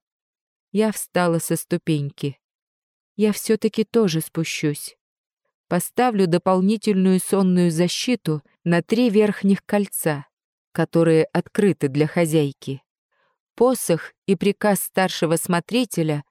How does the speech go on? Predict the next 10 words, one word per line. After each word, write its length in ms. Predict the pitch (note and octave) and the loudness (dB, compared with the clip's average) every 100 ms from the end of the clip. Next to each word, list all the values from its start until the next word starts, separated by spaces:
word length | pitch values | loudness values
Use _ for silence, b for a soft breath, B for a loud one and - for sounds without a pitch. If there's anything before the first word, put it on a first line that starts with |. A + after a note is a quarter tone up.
| _ _ | _ _
тоже 440 | - B3+ G#3+ E3 D#3+ | 0 2 4 2 2
имеет 440 | D#3 D#3+ D#3 - | 2 0 0 -4
вес. 400 | D3+ D3+ C#3+ - _ _ _ _ _ | -2 -2 -4 -12 _ _ _ _ _
А 140 | F3+ F3+ | -2 0
потом — 560 | F3 - A#3+ B3 A#3+ - _ _ _ - | 0 0 0 0 -2 -14 _ _ _ -8
по 120 | A#3+ | -4
обстоятельствам. 1200 | A3 - - D3+ D#3 D3+ D3+ D3 - C#3+ D3+ C#3+ _ _ _ _ _ _ _ _ - | -4 -6 -2 0 0 0 -6 -8 -10 -8 -8 -10 _ _ _ _ _ _ _ _ 0
Нужна 400 | G3 F#3+ G3 G3 | 2 4 2 2
будет 300 | F#3 F3+ - | 2 2 0
помощь — 560 | - B3 G3 D#3 - | 0 0 0 -6 -8